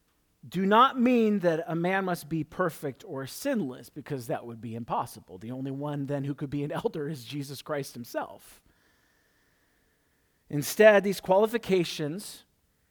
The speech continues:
are evidence to everyone around them as to the, their obedience to and honor of God and his word. That is why the word elder is used.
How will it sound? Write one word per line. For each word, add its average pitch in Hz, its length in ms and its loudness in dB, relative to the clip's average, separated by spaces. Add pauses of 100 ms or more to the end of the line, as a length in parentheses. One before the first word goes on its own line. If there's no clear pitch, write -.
(320)
are 156 240 2
evidence 226 580 2
to 170 180 -2
everyone 226 440 2
around 185 480 2
them 139 240 -2
as 160 260 -4
to 170 220 -8 (100)
the, 151 320 0 (180)
their 170 360 2
obedience 180 760 -2
to 143 240 -4
and 143 160 -6
honor 135 320 -6
of 131 380 -12
God 117 500 -12
and 113 240 -10
his 104 460 -14 (420)
word. 113 400 -10 (1400)
That 135 260 -4
is 180 160 -4
why 151 180 0
the 160 80 -6
word 135 400 -6
elder 131 540 -6 (280)
is 135 300 -6
used. 139 640 -4